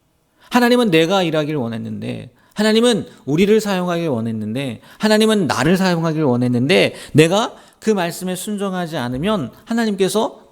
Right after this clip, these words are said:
다른 사람을 쓰신다는 거예요. 어? 내가 해야 될 일이었는데, 어, 뭐, 좀 더 우리에게 뭐, 그 좀 편하게 좋게 얘기한다면 그 상급을 주시기 위해서 하나님께서 우리에게 말씀해 주시고 우리에게 보여주신 건데,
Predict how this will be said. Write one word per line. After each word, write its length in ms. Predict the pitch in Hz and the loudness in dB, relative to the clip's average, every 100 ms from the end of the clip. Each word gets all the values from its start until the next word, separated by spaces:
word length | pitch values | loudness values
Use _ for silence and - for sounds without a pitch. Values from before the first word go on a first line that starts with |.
| _ - | _ -10
다른 400 | - - 202 220 | -4 0 0 0
사람을 640 | 196 175 185 254 - - | 0 0 2 0 -2 -12
쓰신다는 600 | - 226 262 208 147 120 | -4 -2 0 -2 -4 -6
거예요. 260 | - - - - _ - | -10 -14 -18 -20 _ -18
어? 180 | - - _ _ _ _ _ | -18 -18 _ _ _ _ _
내가 320 | 156 202 247 | 4 4 2
해야 260 | 240 247 233 | -4 -4 -6
될 280 | 208 208 170 | -6 -6 -8
일이었는데, 800 | 147 151 147 131 127 127 127 120 _ - | -10 -10 -10 -14 -14 -14 -14 -18 _ -18
어, 220 | 120 123 _ | -18 -18 _
뭐, 300 | - 170 165 - - | -6 -4 -4 -10 -4
좀 180 | 196 202 | 0 2
더 280 | 208 180 - - | 2 -2 -10 -4
우리에게 600 | 160 180 175 175 160 - | 0 0 0 0 -2 -6
뭐, 280 | 131 135 135 135 110 _ _ | -10 -10 -10 -12 -18 _ _
그 240 | - 127 120 | -10 -8 -8
좀 160 | 135 | -8
편하게 540 | 135 233 226 214 170 127 | -4 -2 0 0 0 -4
좋게 380 | - 180 214 160 | -2 -2 0 0
얘기한다면 600 | 151 151 147 143 139 - | -2 -4 -4 -4 -6 -6
그 300 | 220 240 233 - | -2 -2 -2 -14
상급을 520 | - 262 262 247 247 | -8 -2 0 2 2
주시기 320 | - 180 190 175 | 0 -4 -2 0
위해서 220 | 185 202 | 0 -2
하나님께서 880 | 202 196 180 190 185 262 427 - _ | -2 -4 -2 -2 0 -2 -2 -12 _
우리에게 600 | 156 190 190 196 180 - | 2 4 4 0 -6 -16
말씀해 480 | - 139 151 196 185 | -12 -8 -6 -2 -2
주시고 380 | 165 165 175 160 | -2 -6 -6 -4
우리에게 300 | 151 156 156 | -2 -2 -4
보여주신 680 | - 151 156 147 135 139 135 | 0 2 2 -2 -6 -6 -4
건데, 420 | 131 170 233 | -2 -2 -2